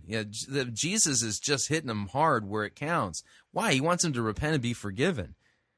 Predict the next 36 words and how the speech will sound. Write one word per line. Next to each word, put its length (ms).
"I 300
counsel 440
you 160
to 60
buy 300
from 180
me 100
gold 640
refined 460
by 180
fire 400
so 140
that 180
you 80
may 180
be 140
rich, 320
and 160
white 300
garments 440
so 60
that 160
you 60
may 120
clothe 400
yourself 540
and 100
the 60
shame 560
of 140
your 180
nakedness 800
may 140
not 280
be 140
seen, 500